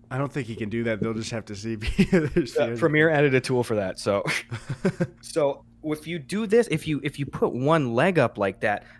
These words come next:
Speaker 2: I can still do the unbutton and the unzip like that. It's not impeded because I got the second leg up like that. That gives me enough slack to work with. So I'm down on one knee.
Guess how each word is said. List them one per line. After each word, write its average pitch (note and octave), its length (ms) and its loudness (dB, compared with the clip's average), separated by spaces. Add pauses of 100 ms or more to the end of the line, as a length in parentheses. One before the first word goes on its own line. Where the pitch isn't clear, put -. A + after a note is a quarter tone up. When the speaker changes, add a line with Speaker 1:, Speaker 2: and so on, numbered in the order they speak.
Speaker 2:
I C3+ 60 -4
can C#3 160 -4
still F#3 260 0
do C#3+ 160 -2
the C3 180 -4
unbutton C3+ 460 0
and A2+ 140 -4
the G#2 80 -6
unzip A#2+ 480 -2
like G2 220 -6
that. F2+ 220 -6
It's A#2+ 320 -8
not B2+ 280 2
impeded A#2+ 520 -2
because G#2+ 320 -8
I A2 80 0
got A2+ 220 -2
the G#2 60 -6
second A#2+ 420 -6
leg A#2+ 240 -2
up A2 180 -2
like A2 200 -4
that. G2+ 220 -6
That A2+ 120 -12
gives A2+ 220 -8
me A#2 100 -4
enough A2+ 240 -6
slack B2+ 380 -4
to A2+ 100 -10
work G2 260 -12
with. - 160 -18 (360)
So B2+ 160 -8
I'm B2 80 -6
down D3 260 0
on D3 80 -2
one D3 180 -2
knee. B2 280 -4